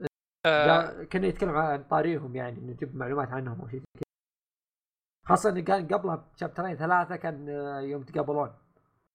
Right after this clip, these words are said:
Speaker 2: عرفت؟
Speaker 1: إيه،
Speaker 2: إذا ما
Speaker 1: صح،
Speaker 2: عرفنا
Speaker 1: هو قبل،
Speaker 2: شيء.
Speaker 1: قبل بشابترين ثلاثة.
Speaker 2: إيه، إيه. ف-، يسمونه. فكرودا سالفة إنه يوم يسميه باربون، إنه كانوا يلمحون لنا إنه ترى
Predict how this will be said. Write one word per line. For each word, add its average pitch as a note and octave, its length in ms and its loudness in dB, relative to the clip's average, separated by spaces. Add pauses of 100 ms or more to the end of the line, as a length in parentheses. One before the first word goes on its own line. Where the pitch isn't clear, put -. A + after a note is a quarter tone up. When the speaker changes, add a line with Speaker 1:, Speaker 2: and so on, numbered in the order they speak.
(140)
Speaker 2:
عرفت؟ C#3 500 -2
Speaker 1:
إيه، A#3 160 6
Speaker 2:
إذا G3 100 2
ما F#3+ 80 6
Speaker 1:
صح، D3+ 60 6
Speaker 2:
عرفنا D#3 180 6
Speaker 1:
هو E3+ 60 -4
قبل، D#3 220 0
Speaker 2:
شيء. E3+ 100 -4
Speaker 1:
قبل C#3 340 0
بشابترين - 400 -10
ثلاثة. C#3+ 380 -8 (320)
Speaker 2:
إيه، D#3 220 0
إيه. C3+ 180 -4 (880)
ف-، E3+ 840 2 (500)
يسمونه. D#3+ 480 -8 (760)
فكرودا A#3 640 4
سالفة F#3+ 360 -4
إنه E3 120 -6
يوم E3+ 180 -6
يسميه F#3 380 -4
باربون، F3 640 -4
إنه D#3 140 -8
كانوا F3 260 -6
يلمحون D3+ 420 -2
لنا C3 240 -4
إنه B2 220 -10
ترى - 240 -12